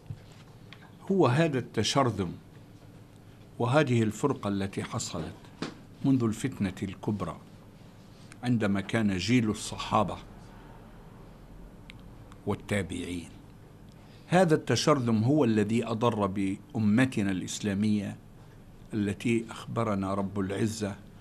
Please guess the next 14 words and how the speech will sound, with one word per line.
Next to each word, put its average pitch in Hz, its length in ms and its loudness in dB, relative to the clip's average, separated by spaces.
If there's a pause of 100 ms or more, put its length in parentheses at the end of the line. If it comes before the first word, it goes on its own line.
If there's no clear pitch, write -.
(320)
وقدر 175 760 8
وقرر 147 840 10
لنا 104 480 0 (400)
أن 107 200 4
هذه 101 440 2
أمتكم 98 720 -2
أمة 95 280 0
واحدة 98 560 0
وأنا 95 400 -2
ربكم 95 520 -2
فاتقون 95 640 -4 (880)
وأنا 98 320 -8
ربكم 90 480 -6 (440)
فاعبدون. 87 540 -12